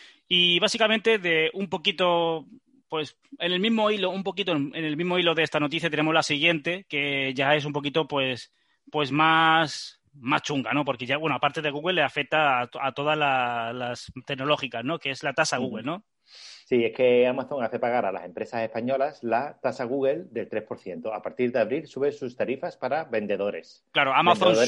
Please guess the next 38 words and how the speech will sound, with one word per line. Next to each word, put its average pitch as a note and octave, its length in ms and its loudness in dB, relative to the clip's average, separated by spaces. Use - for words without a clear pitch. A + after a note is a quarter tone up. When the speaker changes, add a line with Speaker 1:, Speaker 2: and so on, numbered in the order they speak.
Speaker 2:
que F#3+ 40 2
Speaker 1:
sube, F#3+ 140 4
Speaker 2:
están - 140 4
dentro, A#2+ 400 0
¿no? F#3 280 -6
Speaker 1:
claro, E3 240 2
Speaker 2:
Que, C3 60 -2
Speaker 1:
Amazon F3 300 2
Speaker 2:
que D#3 60 2
Speaker 1:
sube - 180 2
Speaker 2:
Am- E3+ 100 0
Speaker 1:
esa D#3+ 220 0
cuota F3+ 480 0
básicamente C#3+ 520 0
por, D3+ 240 0
por C#3 120 -2
eso, F3 140 -2
por C3+ 140 -4
la B2 80 -4
ley. D#3+ 200 2
No C3+ 140 0
es - 60 -8
que - 100 0
Amazon D3+ 380 0
sean F3+ 260 2
ellos G3 260 2
los D3 220 0
que C#3 160 -2
quieren C#3+ 240 -2
subir C#3 240 -6
el B2 80 -6
precio C#3+ 320 -4
a, B2+ 840 0
a A#2+ 100 -2
estos B2 240 -6
servicios, C#3 320 -2
vamos. D#3 180 -2
Speaker 2:
Sí, - 80 -20